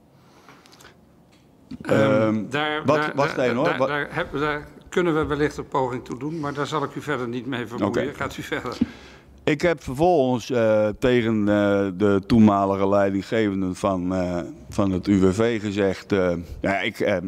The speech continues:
Speaker 2: ik moet opschrijven dat dit niet deugt, want anders ben ik zometeen aan het einde bij oplevering." Een, ook een systeemfout. Acceptatie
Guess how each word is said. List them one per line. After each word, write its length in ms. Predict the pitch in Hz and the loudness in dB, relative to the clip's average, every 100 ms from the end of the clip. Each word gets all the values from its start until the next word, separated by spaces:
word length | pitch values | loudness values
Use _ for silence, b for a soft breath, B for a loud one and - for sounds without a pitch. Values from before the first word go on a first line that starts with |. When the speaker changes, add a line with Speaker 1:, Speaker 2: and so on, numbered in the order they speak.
| - | -4
Speaker 2:
ik 160 | 104 | 2
moet 220 | 113 139 | 6 6
opschrijven 680 | 147 143 - 127 113 117 113 | 6 0 -2 -2 0 -2 -4
dat 160 | 117 113 | -6 -4
dit 160 | 117 | -4
niet 160 | 101 110 | 0 2
deugt, 280 | 151 123 120 | 2 2 -2
want 140 | 117 | -2
anders 300 | 120 113 101 | -2 -2 -2
ben 140 | 104 104 | -2 -2
ik 120 | 95 | -2
zometeen 640 | - 101 98 98 98 95 | -2 0 0 -2 -2 -6
aan 160 | 104 92 | -4 -4
het 120 | 90 | -2
einde 300 | 107 107 104 | -2 -2 -4
bij 200 | 95 95 | -2 0
oplevering." 720 | 120 139 107 101 98 123 180 175 - - B B B B B | 0 0 0 0 -2 -4 -4 -8 -20 -20 B B B B B
Een, 180 | 95 87 | -6 -4
ook 180 | - 107 | -2 -2
een 80 | 110 | -2
systeemfout. 880 | - 107 - 110 101 95 98 131 - - | 0 -2 0 0 0 0 -2 -2 -8 -12
Acceptatie 920 | - - - - 123 127 135 120 98 | -10 -6 -6 -2 -2 -2 -4 -8 -10